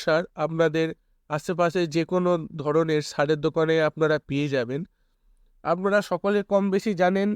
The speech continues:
এই কেঁচো আমাদের চাষের জন্য কতটা উপকারী। আপনারা কেঁচো সার কিনলে দেখতে পারবেন এর ভেতরে কেঁচো,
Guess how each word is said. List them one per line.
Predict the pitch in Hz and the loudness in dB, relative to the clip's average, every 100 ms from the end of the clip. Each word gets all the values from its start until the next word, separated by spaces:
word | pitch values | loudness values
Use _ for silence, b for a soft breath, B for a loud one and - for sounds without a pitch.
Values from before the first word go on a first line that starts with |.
| - | -4
এই | 190 180 - | -4 -6 -4
কেঁচো | 185 185 220 202 | -6 -2 2 4
আমাদের | 180 185 139 156 - _ _ _ _ _ _ _ _ _ - | 4 4 2 -2 -4 _ _ _ _ _ _ _ _ _ -2
চাষের | 180 165 208 175 | 0 2 -2 0
জন্য | 208 208 175 185 247 - | 0 2 0 -2 -4 -2
কতটা | 185 202 208 | 0 2 2
উপকারী। | 180 143 127 107 98 _ _ _ _ _ _ | 2 0 -2 -4 -10 _ _ _ _ _ _
আপনারা | 170 160 180 185 | -4 0 2 2
কেঁচো | 185 170 185 | 0 -2 0
সার | 202 185 | 2 2
কিনলে | 180 180 180 | 0 0 2
দেখতে | 170 165 - | 0 -2 -2
পারবেন | 170 165 151 196 220 - | 2 2 2 0 -4 -6
এর | 156 156 | -4 -2
ভেতরে | 151 147 151 156 - _ _ _ | -2 -2 -2 -2 -6 _ _ _
কেঁচো, | 165 165 175 | -4 -2 0